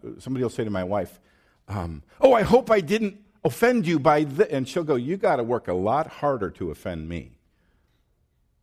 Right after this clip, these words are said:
Right? Because, um, she's better at this than I am. Her assumption is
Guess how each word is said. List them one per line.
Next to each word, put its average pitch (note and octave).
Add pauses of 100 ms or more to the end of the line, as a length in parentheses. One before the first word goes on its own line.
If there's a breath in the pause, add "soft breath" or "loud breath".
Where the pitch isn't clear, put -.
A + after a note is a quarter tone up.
(300)
Right? A2+ (100)
Because, C3+ (680)
um, G2+
she's C3+
better A#2+
at F#2
this G#2+
than D2+
I A#2+
am. D2 (680)
Her F3+
assumption E3+
is C3+